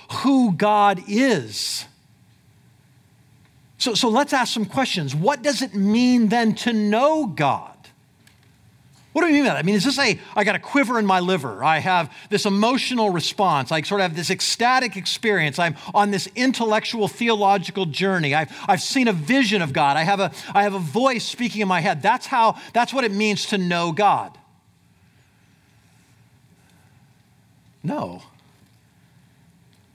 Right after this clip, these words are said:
See, w-, that's a really important question for us to consider because,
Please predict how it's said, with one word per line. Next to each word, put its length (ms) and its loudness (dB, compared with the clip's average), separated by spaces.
See, 240 -4
w-, 240 -12
that's 240 -6
a 60 -6
really 260 -2
important 420 -6
question 460 -6
for 140 -6
us 120 -6
to 80 -8
consider 560 -6
because, 540 -4